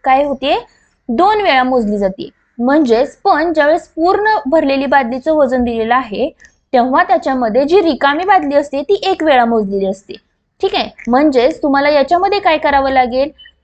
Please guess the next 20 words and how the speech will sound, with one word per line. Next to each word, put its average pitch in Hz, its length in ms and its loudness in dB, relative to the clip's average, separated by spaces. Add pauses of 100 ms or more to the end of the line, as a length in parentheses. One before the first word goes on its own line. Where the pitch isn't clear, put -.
(140)
ज्यावेळेस 294 540 0
दोन 294 300 0
वेळा 330 280 2
अर्ध्या 285 320 2
अर्ध्या 277 200 -4
बादल्या 247 380 0
भरतात, 254 420 0 (140)
त्यावेळेस 277 560 2 (360)
दोन 285 320 2
वेळा 339 260 4
रिकामी 294 360 -2
बादली 311 340 0 (220)
मोजली 294 400 0
जाते. 202 420 -2 (320)
त्याच्यातून 311 640 0
तुम्हाला 285 440 0 (100)
एकदा 269 340 0
रिकामी 269 300 0
भरलेली 247 400 0
बादली, 254 460 0